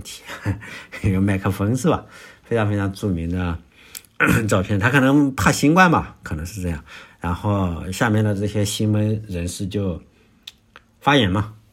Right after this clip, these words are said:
就是说你这哥们儿是不是有问题？然后非常痛苦的一个可能是，普京在那个时候才意识到，我操，打得不大顺。你现在已经打到七月份了，六七月份了，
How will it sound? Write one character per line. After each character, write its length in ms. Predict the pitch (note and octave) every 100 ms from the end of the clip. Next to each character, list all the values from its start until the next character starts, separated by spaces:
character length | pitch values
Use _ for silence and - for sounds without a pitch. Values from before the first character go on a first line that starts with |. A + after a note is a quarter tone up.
| _
就 140 | - A#2+
是 120 | G#2+
说 200 | G#2+ G#2+
你 280 | A2+ A#2 F2
这 220 | A#2 B2+
哥 220 | G#2+ G#2+
们 120 | A#2+
儿 240 | A#2+ F#2+ E2
是 300 | - - -
不 80 | A#2+
是 100 | A2+
有 80 | C3
问 220 | F2+ A2
题？ 260 | G#2+ - - - - - -
然 100 | F#2
后 320 | G2 G#2+ F#2+ - - _ _ _ _ _ _ _ _ _ _ _
非 260 | - - D3
常 260 | A2+ G#2+
痛 220 | G2 C#3 A2+
苦 160 | -
的 320 | D#2 E2+ F2+ - _ _ _ - _
一 160 | - F#2+
个 140 | A2+
可 200 | - -
能 200 | D2+ E2
是， 340 | - A#2+ G2+ - _ _ _ _ _ _ _ _ - -
普 160 | - G2+
京 260 | G2 A2 A2
在 120 | B2
那 140 | C#3
个 140 | C3+ F#2+
时 140 | -
候 160 | F2 G2
才 180 | -
意 160 | G#2 A#2
识 180 | G#2 G#2
到， 160 | F#2+ D#2
我 100 | G2
操， 240 | - B2+
打 240 | A2 - -
得 80 |
不 160 | C#3 -
大 100 | C3+
顺。 320 | E3 D#3 G#2+
你 60 | G2+
现 160 | F#2+
在 80 | B2
已 100 | D3
经 140 | A#2+ D3+
打 100 | A2
到 140 | C3
七 220 | D3 -
月 100 | F3+
份 140 | D#3 E3+
了， 100 | C#3+
六 160 | F3
七 220 | D3+ -
月 100 | F#3+
份 180 | E3 E3
了， 240 | D#3 G#2+